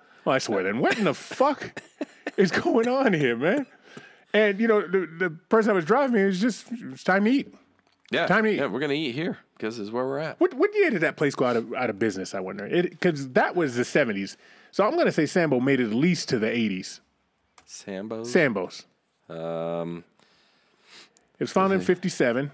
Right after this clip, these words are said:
Speaker 2: Uh-huh. Let's see. Uh,
Speaker 1: I like the way it says fate. No, go, go right there.
Speaker 2: Oh.
Speaker 1: Nineteen eighty-one, bankruptcy.
Speaker 2: Yeah, y-, y-, oh, you know what? Do you see, do you see that?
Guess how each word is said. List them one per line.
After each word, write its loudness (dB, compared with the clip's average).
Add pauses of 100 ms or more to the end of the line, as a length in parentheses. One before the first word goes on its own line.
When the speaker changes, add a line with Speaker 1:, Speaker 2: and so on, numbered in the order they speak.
Speaker 2:
Uh-huh. -4 (180)
Let's -12
see. -12
Uh, -12 (400)
Speaker 1:
I -4
like -4
the -8
way -2
it -4
says -6
fate. -2
No, -4 (100)
go, 0
go -2 (100)
right -2 (680)
there. 2
Speaker 2:
Oh. -4 (920)
Speaker 1:
Nineteen 2
eighty-one, 2
bankruptcy. 0
Speaker 2:
Yeah, 2 (100)
y-, -8 (100)
y-, -14 (100)
oh, -2 (240)
you -2
know 0
what? -2 (280)
Do -8
you -4
see, -4
do -8
you 0
see -2
that? -2